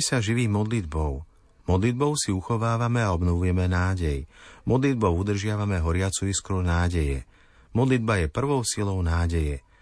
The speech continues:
Modlíš sa a nádej rastie, ide vpred. Modlitba je ako výstup do výšky. Keď sme na zemi, často nevidíme slnko, pretože obloha je zakrytá mrakmi.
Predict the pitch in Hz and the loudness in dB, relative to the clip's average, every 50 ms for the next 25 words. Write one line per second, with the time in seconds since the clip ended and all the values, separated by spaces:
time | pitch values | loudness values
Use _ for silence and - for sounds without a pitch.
0 | _ _ - _ - 82 87 98 110 127 131 131 - - - 135 131 123 - - | _ _ -20 _ 0 0 0 2 2 0 0 0 -2 -2 -2 -2 -2 -4 -2 0
1 | 95 92 95 107 127 131 120 104 85 78 78 80 82 80 - - - - 113 113 | 2 2 4 4 2 2 2 2 0 2 2 0 0 0 -2 -4 -4 -2 -2 -2
2 | 120 117 - - - 127 117 120 113 95 - - - 87 87 85 78 - - - | -2 -2 -4 -4 -4 -2 0 0 -2 -2 -4 -4 -2 0 0 0 0 -2 -6 -12
3 | - - _ _ _ - - - - - - - 104 127 151 147 135 160 170 175 | -20 -20 _ _ _ -20 -20 -20 -20 -4 0 2 2 2 2 0 0 0 0 0
4 | 170 - - - 98 98 113 120 - - 127 113 110 123 123 117 120 113 98 - | -2 -2 -4 -2 -2 0 0 -2 -2 -2 -2 -2 0 -2 -2 0 0 -2 -2 -4
5 | - - - 80 78 - - - - - _ - 95 87 85 87 85 78 80 85 | -6 -6 -6 -8 -8 -8 -10 -18 -20 -20 _ -2 0 0 2 2 2 2 4 4
6 | 92 101 101 117 113 117 120 110 - - 127 123 - - 104 95 90 87 92 90 | 2 2 2 0 0 0 0 -2 -2 -2 -2 -4 -2 -2 0 0 2 2 0 0
7 | 95 92 85 78 73 - - - 85 92 95 - - 117 123 - - - - - | 2 2 2 2 2 0 0 0 2 2 0 0 0 0 0 0 -4 -12 -20 -10
8 | - 147 165 - 185 170 - - 107 113 123 135 131 139 139 127 104 87 95 98 | -4 -4 -2 0 0 0 2 2 0 2 2 0 0 0 0 0 0 0 -2 -2
9 | - 107 104 95 - 104 101 101 101 98 101 104 - - - 87 76 73 | -2 -4 -4 -2 0 0 0 2 2 2 0 0 -2 -4 -4 -2 -2 -2